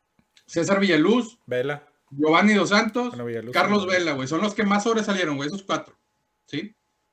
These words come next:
Speaker 1: Dices, esos cuatro la pudieron armar, güey, ¿por qué, güey? Porque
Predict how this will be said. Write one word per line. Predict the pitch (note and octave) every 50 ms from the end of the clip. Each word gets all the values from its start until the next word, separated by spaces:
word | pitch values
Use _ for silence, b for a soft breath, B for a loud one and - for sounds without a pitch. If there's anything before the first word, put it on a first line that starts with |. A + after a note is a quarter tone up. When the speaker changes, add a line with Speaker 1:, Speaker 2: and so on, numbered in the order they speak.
| _ _ _ _ _ _
Speaker 1:
Dices, | - F3 F#3+ G#3 E3+ C#3+ - - _
esos | F#3 G3 G#3 C4 -
cuatro | - - B3+ C4 C4 C#4 C#4
la | C4+ A3+ -
pudieron | - G#3 G3 G3+ A#3 B3 B3
armar, | A#3 G#3+ G3+ G3+ G3+ A3 A#3+ B3
güey, | B3+ C4 A#3 A3
¿por | - F#3+ F3 -
qué, | - A#3 A#3+ A#3+
güey? | A#3 G#3+ F#3 D#3 D3+ - _ _ _ _ _ _ _ _ _ _ _ _ _
Porque | F3 F#3 F3+ F3 - F3 E3 D#3+ -